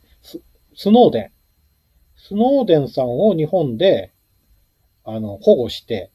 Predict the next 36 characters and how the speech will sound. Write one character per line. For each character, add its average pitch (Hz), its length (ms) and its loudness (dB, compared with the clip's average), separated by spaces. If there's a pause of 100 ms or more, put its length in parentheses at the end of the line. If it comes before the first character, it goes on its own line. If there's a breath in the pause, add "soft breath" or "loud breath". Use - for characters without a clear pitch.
(1300)
ス - 120 -16
ノ 170 180 2
ー - 20 2
デ 143 120 2
ン 135 100 -6
さ 147 160 0
ん 170 100 -4
に 196 320 -4 (180)
セ - 140 -6
キ 147 100 -12
ュ - 20 -10
リ 131 120 -4
テ - 140 -12
ィ 104 340 -6
大 127 240 -2
臣 101 120 -14
に 95 80 -16
な 113 120 -12
っ - 20 -20
て - 140 -18
も 95 100 -16
ら 95 80 -12
う 95 80 -16
と 90 80 -20
か。 85 160 -20 (720)
で 180 80 0
ね、 127 240 -2
ジ 202 100 4
ェ 233 100 4
イ 254 40 0
デ 285 100 6
ィ 294 60 8
ー 285 80 8
ア 285 60 6
イ 214 80 4
は、 120 420 2